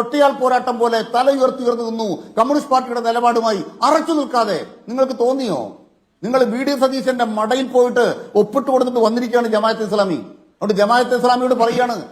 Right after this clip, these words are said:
നിങ്ങൾ മുസ്ലിം ലീഗിനോട് കൂടിക്കോ, മുന്നണി ആയിക്കോ, അഞ്ചാം മന്ത്രിയോ ആറാം മന്ത്രിയോ നിങ്ങൾ ചോദിച്ചോ, ഇതൊന്നും ഞങ്ങളെ ബാധിക്കുന്ന കാര്യമല്ല. ഞങ്ങൾ പറയുന്നത് കേരള രാഷ്ട്രീയത്തെ വർഗീയവൽക്കരിക്കാൻ ആർ എസ് എസിനെ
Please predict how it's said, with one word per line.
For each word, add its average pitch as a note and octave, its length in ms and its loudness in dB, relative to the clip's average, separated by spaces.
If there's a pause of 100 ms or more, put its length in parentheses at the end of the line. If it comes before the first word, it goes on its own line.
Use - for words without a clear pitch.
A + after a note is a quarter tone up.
(140)
നിങ്ങൾ A3 160 -4 (100)
മുസ്ലിം A3+ 300 -4
ലീഗിനോട് A#3 360 -4 (100)
കൂടിക്കോ, A#3 340 0 (340)
മുന്നണി B3 360 0
ആയിക്കോ, A#3+ 320 4 (380)
അഞ്ചാം B3 300 2
മന്ത്രിയോ B3 280 -2 (100)
ആറാം B3 240 2
മന്ത്രിയോ B3 300 -2
നിങ്ങൾ A#3 140 0 (120)
ചോദിച്ചോ, A#3 340 2 (360)
ഇതൊന്നും A#3 360 0
ഞങ്ങളെ A3+ 300 2
ബാധിക്കുന്ന G#3+ 380 -2
കാര്യമല്ല. G3 300 0 (560)
ഞങ്ങൾ A3+ 260 2 (100)
പറയുന്നത് F#3+ 440 0 (400)
കേരള C#4+ 280 4 (100)
രാഷ്ട്രീയത്തെ G#3+ 480 0 (120)
വർഗീയവൽക്കരിക്കാൻ A3 880 0 (520)
ആർ A#3 180 4
എസ് A#3 160 -2
എസിനെ A#3 200 0